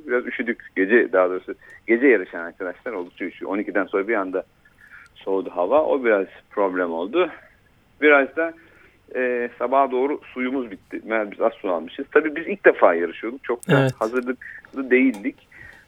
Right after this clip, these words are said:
Speaker 1: Bence taktiği de biraz yanlış kurmuşuz. Çünkü üç saatlik, e, performans çok geldi. E, tempoya özellikle son saatte pek uyamadık. E, diğer takımlar birer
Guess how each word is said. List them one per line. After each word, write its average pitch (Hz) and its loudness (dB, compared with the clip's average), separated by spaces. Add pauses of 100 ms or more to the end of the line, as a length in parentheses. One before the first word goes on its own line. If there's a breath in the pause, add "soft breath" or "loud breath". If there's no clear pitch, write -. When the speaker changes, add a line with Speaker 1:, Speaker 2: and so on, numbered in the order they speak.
(200)
Speaker 1:
Bence 127 -2
taktiği 135 -2
de 113 0
biraz 90 -2
yanlış 85 -8
kurmuşuz. 87 -8
Çünkü - -6
üç - -8
saatlik, 110 2 (500 soft breath)
e, 101 4 (800)
performans 117 -4 (460)
çok - -2
geldi. 69 -2
E, - -6 (580)
tempoya 101 2 (360)
özellikle 92 -2
son 87 -10
saatte 110 -2 (380)
pek 104 -2
uyamadık. 98 0 (360 loud breath)
E, 92 0
diğer 104 4
takımlar 101 -6
birer 98 0